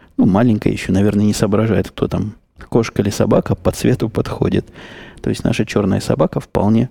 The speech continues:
могла бы быть матерью нашей чёрной кошки. Характер у неё, конечно, совсем другой, такой детдомовский, наглый характер. Но когда ешь, она может залезть на стол и прямо изо рта попытаться вырвать кусок. Есть в ней такое. Отгоняешь, но с толку мало.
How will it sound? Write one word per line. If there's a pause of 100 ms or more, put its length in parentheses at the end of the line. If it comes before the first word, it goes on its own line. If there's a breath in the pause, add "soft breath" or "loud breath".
(160)
могла
бы
быть
матерью
нашей (500)
чёрной
кошки. (380 loud breath)
Характер
у
неё,
конечно,
совсем
другой, (120)
такой
детдомовский,
наглый
характер. (720 loud breath)
Но
когда
ешь,
она
может
залезть (100)
на
стол
и
прямо
изо
рта
попытаться
вырвать
кусок. (360)
Есть
в
ней
такое. (280 loud breath)
Отгоняешь,
но
с
толку
мало.